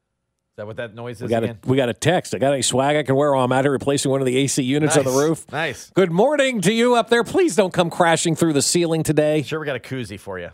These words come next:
Speaker 1: somewhere. I got a deflated football with my autograph
Speaker 2: There
Speaker 1: on
Speaker 2: you
Speaker 1: it.
Speaker 2: go. If you want that, come by the studio. We'll
Speaker 1: Yeah,
Speaker 2: give it to
Speaker 1: okay,
Speaker 2: you.
Speaker 1: I'll give it to you later. That's
Speaker 2: Yeah,
Speaker 1: fine. That's
Speaker 2: I like
Speaker 1: cool.
Speaker 2: that.
Speaker 1: Uh,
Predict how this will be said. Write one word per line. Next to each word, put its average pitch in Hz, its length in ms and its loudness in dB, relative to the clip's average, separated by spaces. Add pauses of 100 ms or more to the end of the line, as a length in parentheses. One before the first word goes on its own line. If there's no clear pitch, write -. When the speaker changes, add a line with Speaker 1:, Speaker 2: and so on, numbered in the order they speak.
Speaker 1:
somewhere. 85 440 -20
I - 80 -18
got 147 140 -10
a - 20 -10
deflated 143 560 -12
football 160 420 -8
with - 80 -18
my 127 120 -8
autograph 139 380 -8
Speaker 2:
There 123 140 4
Speaker 1:
on 208 60 2
Speaker 2:
you 202 60 2
Speaker 1:
it. 143 80 -4
Speaker 2:
go. 135 160 2
If 143 80 -2
you 147 80 0
want 156 180 2
that, 165 200 4
come 165 120 4
by 156 140 6
the 143 80 -6
studio. 170 400 2
We'll 135 100 0
Speaker 1:
Yeah, 135 60 -2
Speaker 2:
give 147 120 4
it 165 100 -2
to 123 60 0
Speaker 1:
okay, 113 80 -2
Speaker 2:
you. 123 60 0
Speaker 1:
I'll 139 120 -8
give 135 120 -12
it 101 60 -16
to 104 100 -14
you 92 60 -8
later. 104 160 -6
That's 104 220 -4
Speaker 2:
Yeah, 71 60 -6
Speaker 1:
fine. 82 200 -10
That's 113 100 -8
Speaker 2:
I 107 60 -8
like 123 80 -4
Speaker 1:
cool. 85 80 -10
Speaker 2:
that. 82 280 -12 (380)
Speaker 1:
Uh, 180 160 -4